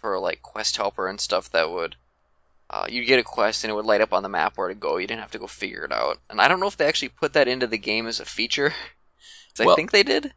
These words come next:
Speaker 2: they, they did. That's not gonna be in Classic, but that add-on will work.
Speaker 1: Sure.
Speaker 2: So it's just that now everybody knows about add-ons. Like, I feel like this used to be a thing that if you were really into it, then you were the,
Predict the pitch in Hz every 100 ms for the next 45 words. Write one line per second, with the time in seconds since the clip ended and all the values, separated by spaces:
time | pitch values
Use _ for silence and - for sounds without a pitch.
0 | - 127 139 - 131 131 117 120 131 139
1 | 135 - - 113 113 - 117 117 117 127
2 | 107 107 104 107 101 110 113 - 120 120
3 | - 104 98 - 95 95 90 85 80 76
4 | 82 80 - - _ _ _ _ _ -
5 | - - 101 64 - _ _ - _ -
6 | 117 107 98 85 - - 113 113 - 117
7 | 110 110 110 107 104 85 - 107 107 110
8 | 101 92 95 90 85 76 82 85 95 98
9 | 101 104 - 107 92 101 127 123 107 113
10 | - 107 - 101 95 - 101 98 92 87
11 | 78 - - - - - 120 110 98 113
12 | 117 107 92 104 104 101 92 82 101 95
13 | 104 98